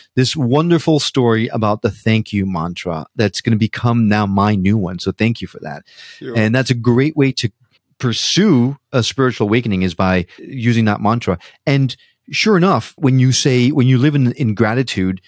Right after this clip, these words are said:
Speaker 1: it's been proven that your vibrational levels tend to raise tremendously when you are living in gratitude.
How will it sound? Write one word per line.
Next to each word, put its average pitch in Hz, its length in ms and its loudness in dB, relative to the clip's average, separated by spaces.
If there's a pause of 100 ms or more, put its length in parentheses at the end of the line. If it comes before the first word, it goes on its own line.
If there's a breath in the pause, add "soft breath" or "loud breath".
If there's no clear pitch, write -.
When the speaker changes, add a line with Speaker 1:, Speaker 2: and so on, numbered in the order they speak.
(120 soft breath)
Speaker 1:
it's 117 200 -4
been 107 160 0
proven 113 320 0
that 101 200 -2
your 104 120 0
vibrational 98 520 -2
levels - 380 -16 (140)
tend 120 240 0
to 104 280 2
raise 117 560 2 (200)
tremendously 120 640 2
when 101 220 0
you 101 180 2
are 95 220 2
living 98 300 -2
in 92 80 0
gratitude. 98 540 -2